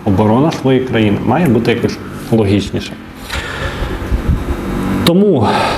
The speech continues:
активно спостерігаємо, е, бачимо про укріплення зв'язків в Україні, да, е, індійський голова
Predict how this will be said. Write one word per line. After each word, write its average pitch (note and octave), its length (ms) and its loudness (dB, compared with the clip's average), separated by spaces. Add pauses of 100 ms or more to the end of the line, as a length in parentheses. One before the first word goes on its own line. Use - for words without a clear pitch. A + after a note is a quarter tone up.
(240)
активно E3+ 440 2
спостерігаємо, C#3+ 920 0 (340)
е, G#2+ 580 4 (320)
бачимо G#2+ 580 2 (1700)
про B2 180 2
укріплення B2 760 2
зв'язків A#2 360 0
в A#2 40 4
Україні, C#3+ 500 2
да, A2+ 340 2 (260)
е, G2+ 340 2
індійський G#2+ 800 2 (1080)
голова G#2 560 2